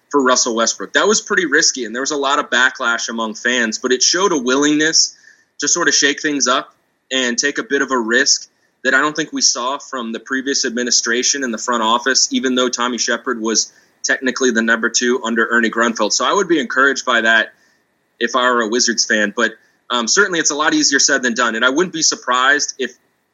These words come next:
they do make a big trade, but it's more for depth. It's like, all right, you, you trade what you would trade for a st-, a star, or maybe a little bit less than that. And instead of adding one guy, it's maybe two to deepen your rotation. But I do think they're gonna think in those terms. And look,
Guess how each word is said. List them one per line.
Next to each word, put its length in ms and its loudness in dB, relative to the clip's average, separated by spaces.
they 160 2
do 320 -4
make 260 -2
a 60 0
big 380 -2
trade, 500 0
but 220 -2
it's 440 0
more 320 2
for 220 -2
depth. 440 -2
It's 140 -4
like, 300 -2
all 60 2
right, 200 2
you, 220 -6
you 140 -4
trade 380 -2
what 180 -4
you 120 -4
would 200 0
trade 340 -4
for 100 -4
a 40 -4
st-, 340 -4
a 140 -2
star, 380 0
or 40 2
maybe 200 2
a 60 4
little 200 0
bit 140 -2
less 260 0
than 160 -8
that. 260 -4
And 120 0
instead 340 0
of 100 2
adding 340 2
one 240 -2
guy, 480 0
it's 300 0
maybe 320 -2
two 460 -2
to 160 -8
deepen 420 -6
your 120 -8
rotation. 640 -4
But 240 0
I 40 4
do 140 2
think 160 0
they're 120 4
gonna 140 -2
think 220 -8
in 80 -4
those 200 -4
terms. 440 0
And 120 0
look, 260 0